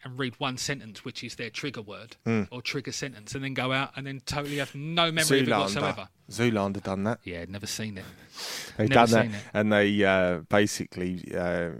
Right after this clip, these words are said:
Speaker 2: hypnotise him. And when they say a certain subject, he starts doing certain dances and, and tries to kill the, uh,
Speaker 1: Ah, Ben Stiller. Why are his movies all so terrible?
Speaker 2: <laughs> Dodgeball's quite good.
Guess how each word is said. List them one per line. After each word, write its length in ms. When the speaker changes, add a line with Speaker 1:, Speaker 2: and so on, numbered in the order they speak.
Speaker 2:
hypnotise 640
him. 200
And 180
when 120
they 100
say 220
a 40
certain 300
subject, 520
he 80
starts 340
doing 240
certain 340
dances 720
and, 300
and 140
tries 280
to 80
kill 400
the, 280
uh, 180
Speaker 1:
Ah, 400
Ben 220
Stiller. 440
Why 260
are 100
his 200
movies 340
all 80
so 240
terrible? 560
Speaker 2:
<laughs> 840
Dodgeball's 380
quite 240
good. 200